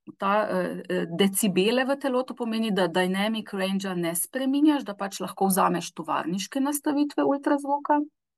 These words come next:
da uporabiš mikrokonveksne ali pa linearne sonde in se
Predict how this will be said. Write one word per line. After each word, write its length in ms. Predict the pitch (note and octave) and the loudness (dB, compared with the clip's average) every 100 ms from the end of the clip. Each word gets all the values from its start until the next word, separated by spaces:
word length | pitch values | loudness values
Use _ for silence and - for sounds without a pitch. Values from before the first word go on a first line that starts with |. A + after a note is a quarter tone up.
| _ _ _ _ _ _ | _ _ _ _ _ _
da 340 | - F#3 A#3 C#4 | -2 2 4 4
uporabiš 1080 | C4 - A#3+ A#3+ C4+ A3+ G3 G#3 - - _ _ - | 0 -6 -6 0 0 0 -4 -8 -10 -16 _ _ -10
mikrokonveksne 1300 | G3 A#3+ D#4+ - A3 - G3+ F#3 G#3+ A3 - A#3 - - | 0 2 2 -2 -8 -4 -2 0 0 -2 0 2 2 2
ali 300 | G3+ A#3 - | 2 2 0
pa 200 | G#3+ G3+ - | -2 -2 -6
linearne 640 | F3 E3 F3 G3+ A#3+ C#4 | -2 0 2 4 4 2
sonde 560 | C#4+ - C4+ C#4 C4+ C#4 - _ _ _ _ - | 0 -2 0 0 0 -2 -6 _ _ _ _ 2
in 120 | C#4+ | 2
se 200 | D#4+ E4 | 2 -2